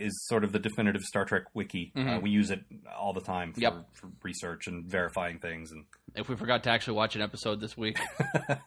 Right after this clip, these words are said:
Speaker 1: Well, there's been more than, more than one occasion where we've been kinda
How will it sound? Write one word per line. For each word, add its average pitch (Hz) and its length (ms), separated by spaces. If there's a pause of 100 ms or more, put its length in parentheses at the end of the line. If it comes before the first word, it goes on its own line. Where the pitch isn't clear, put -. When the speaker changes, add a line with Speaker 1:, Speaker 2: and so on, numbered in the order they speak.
(320)
Speaker 1:
Well, 135 160
there's 135 160
been 143 180
more 139 220
than, 131 360
more 143 200
than 135 180
one 135 120
occasion 113 440
where 101 240 (420)
we've 127 240
been 123 340 (140)
kinda 120 240